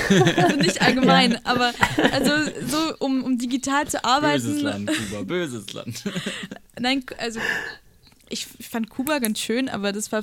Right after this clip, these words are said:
Speaker 1: wirklich, wenn man jetzt digital arbeiten will, jetzt nicht das beste Land. Und dann war's wirklich so, dass ich, ähm, eine Vorbereitung gemacht hab und Yannick alle Sachen, also ich hab ihm einen Redaktionsplan geschrieben. Er musste sich dann bei mir in Instagram einloggen und musste dann,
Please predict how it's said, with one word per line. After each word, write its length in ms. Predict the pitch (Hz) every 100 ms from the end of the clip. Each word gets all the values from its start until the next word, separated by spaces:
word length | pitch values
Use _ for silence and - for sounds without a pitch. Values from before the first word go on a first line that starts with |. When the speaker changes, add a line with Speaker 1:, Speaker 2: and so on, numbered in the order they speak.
| -
Speaker 1:
wirklich, 320 | 220 226 247 226
wenn 60 |
man 240 | 220 214 214
jetzt 260 | 226 - 226
digital 420 | 233 226 247 247
arbeiten 460 | 220 233 240 240
will, 100 | 226
jetzt 180 | 233 -
nicht 160 | 247 247
das 100 | 226
beste 300 | 233 254 208
Land. 280 | 190 202 226 - - - -
Und 80 |
dann 120 | 226 233
war's 220 | 226 220
wirklich 400 | 220 262 269 -
so, 180 | 240 247
dass 200 | 226 -
ich, 280 | - 220 -
ähm, 480 | - 214 214 208 202 - 226
eine 100 | 214
Vorbereitung 680 | - 262 254 202 202 208
gemacht 320 | 202 196 196 226
hab 100 | -
und 160 | 208
Yannick 400 | 220 240 247 - _ -
alle 200 | 233 269
Sachen, 460 | 240 240 240 220 214
also 140 | 214
ich 60 | 226
hab 100 | 220
ihm 120 | 226
einen 60 | 220
Redaktionsplan 720 | 214 208 - 240 240 - 196 190
geschrieben. 460 | 190 - 190 202 196 - -
Er 80 | -
musste 280 | 233 233 226
sich 140 | 214
dann 140 | - 220
bei 80 | 214
mir 280 | 220 214 -
in 140 | 220
Instagram 420 | 233 240 214 202 196
einloggen 500 | 196 202 196 196 196
und 140 | 208
musste 240 | 214 -
dann, 240 | 208 202